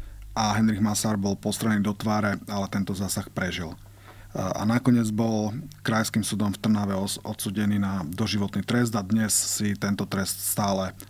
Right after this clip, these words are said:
odpikáva. Keď si spomenieš na tvoju prácu vyjednávača policajného, bolo toto najvýznamnejší zásah, na ktorom si ty pracoval, alebo spomínaš sa na ďalšie, a koľko, a bolo ich asi veľa, lebo ty si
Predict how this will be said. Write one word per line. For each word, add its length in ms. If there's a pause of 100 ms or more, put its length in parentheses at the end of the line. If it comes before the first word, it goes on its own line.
(140)
odpikáva. 720 (1000)
Keď 160
si 160 (160)
spomenieš 560
na 80
tvoju 320
prácu 320
vyjednávača 640
policajného, 560
bolo 160
toto 240
najvýznamnejší 960
zásah, 560
na 160
ktorom 240
si 80
ty 80
pracoval, 560
alebo 480 (240)
spomínaš 560
sa 80
na 40
ďalšie, 360
a 80
koľko, 400
a 160
bolo 160
ich 80
asi 240
veľa, 320
lebo 160
ty 80
si 320